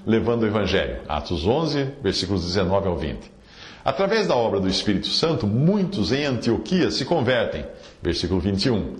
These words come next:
Barnabé vem para ajudá-los e ensinar os rudimentos da fé cristã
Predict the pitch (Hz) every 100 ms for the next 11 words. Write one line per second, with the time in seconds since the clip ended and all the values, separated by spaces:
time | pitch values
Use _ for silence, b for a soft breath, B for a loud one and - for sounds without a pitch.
0 | B B B - 90 190 226 247 160 143
1 | 180 - - - 85 92 95 131 135 143
2 | 123 90 95 123 127 135 127 - 120 92
3 | 104 107 120 151 139 113 190 226 127 110
4 | - 120 113 110 - 180 208